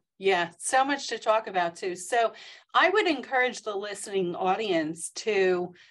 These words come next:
um, follow Elizabeth on LinkedIn.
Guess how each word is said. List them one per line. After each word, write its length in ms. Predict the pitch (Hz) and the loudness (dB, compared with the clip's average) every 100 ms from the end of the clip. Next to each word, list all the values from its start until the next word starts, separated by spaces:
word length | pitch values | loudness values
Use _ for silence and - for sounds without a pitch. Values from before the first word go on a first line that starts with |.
| _ - | _ -2
um, 420 | 185 175 175 175 _ _ | 2 2 0 -4 _ _
follow 580 | 220 220 240 226 180 165 | 4 4 6 4 4 0
Elizabeth 920 | 180 175 185 185 196 160 160 165 170 - _ 180 | -2 -2 -2 -2 -2 -2 -2 -2 -6 -16 _ -2
on 240 | 190 180 | 0 -2
LinkedIn. 840 | 180 185 185 185 - 190 165 143 | -4 -4 -4 -6 -2 0 0 -2